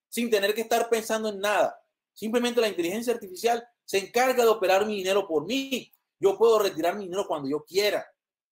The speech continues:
Pero lo mínimo, lo mínimo que yo le recomiendo a las personas es quedarse un año. ¿Por qué? Para que vea realmente cómo, cómo el sistema le permite tener esa rentabilidad. Aquí está el ejemplo, un año.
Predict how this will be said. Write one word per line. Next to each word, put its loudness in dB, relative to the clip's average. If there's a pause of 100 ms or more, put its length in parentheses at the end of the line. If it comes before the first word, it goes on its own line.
(480)
Pero 0
lo 0
mínimo, -2 (180)
lo 0
mínimo 0
que -2
yo 2
le 4
recomiendo -2
a 2
las 0
personas -4
es -6
quedarse 0
un -4
año. -4 (540)
¿Por -6
qué? 0 (140)
Para -8
que -2
vea 2
realmente -4 (420)
cómo, 2 (420)
cómo 0
el 0
sistema -2 (220)
le -2
permite -4
tener 0
esa 0
rentabilidad. 0
Aquí -6
está -2
el 2
ejemplo, -2
un -4
año. -6